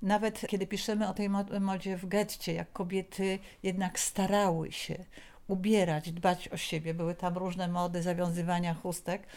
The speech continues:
I Felicja Nowak, jedna z naszych takich bohaterek, ona wiedziała, kiedy jej ciotka się załamała, bo wtedy ta kobieta przestawała dbać o siebie. Było wiadomo, że ona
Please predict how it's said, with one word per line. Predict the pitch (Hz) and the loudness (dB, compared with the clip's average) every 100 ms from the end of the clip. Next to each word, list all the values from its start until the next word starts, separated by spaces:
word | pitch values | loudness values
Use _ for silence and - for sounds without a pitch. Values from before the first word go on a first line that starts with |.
| - - - - | -14 -14 -14 -8
I | 202 | 0
Felicja | 185 220 240 - 175 160 165 202 | 2 2 0 2 4 4 2 2
Nowak, | 180 165 156 170 - - - | 2 4 2 -2 -6 -16 -6
jedna | 175 165 151 | -4 -2 -2
z | - | -2
naszych | 165 165 | -4 -4
takich | - 160 165 | -8 -6 -4
bohaterek, | 165 156 170 180 185 | -4 -2 -2 -4 -2
ona | 202 202 | -2 0
wiedziała, | 196 190 196 165 165 | 0 2 2 2 0
kiedy | 165 | -2
jej | 165 | -2
ciotka | 165 185 - 165 | 0 -4 -2 -2
się | - | -2
załamała, | 165 170 165 156 151 165 220 220 | 0 2 4 2 2 0 -2 -4
bo | 180 | -8
wtedy | - 202 | -4 -4
ta | 208 | -2
kobieta | 202 202 214 202 | -4 -4 -2 -2
przestawała | 226 - 202 196 196 | -4 -2 0 2 0
dbać | 190 185 185 | 0 -2 -2
o | 190 | -6
siebie. | - 175 175 | -4 -4 -4
Było | 190 | -4
wiadomo, | 180 180 180 170 | -2 -2 -2 -2
że | 170 - | -4 -2
ona | 175 165 | -2 -2